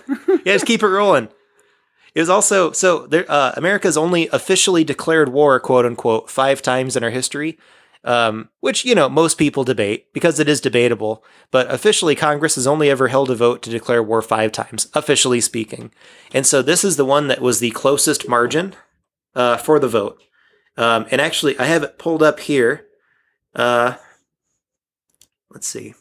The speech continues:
Because, I mean, it really was divisive. Like, some people just wanted to, like, not get involved.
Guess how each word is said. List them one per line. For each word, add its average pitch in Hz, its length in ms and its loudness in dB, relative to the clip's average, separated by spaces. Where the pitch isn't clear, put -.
Because, 208 220 2
I 202 60 2
mean, 208 160 4
it - 100 -6
really 190 200 2
was 156 240 2
divisive. 127 500 0
Like, 117 160 -6
some 165 360 0
people 151 300 0
just 139 180 0
wanted 127 340 0
to, 123 80 0
like, 117 440 0
not 120 380 -2
get 131 160 2
involved. 123 560 0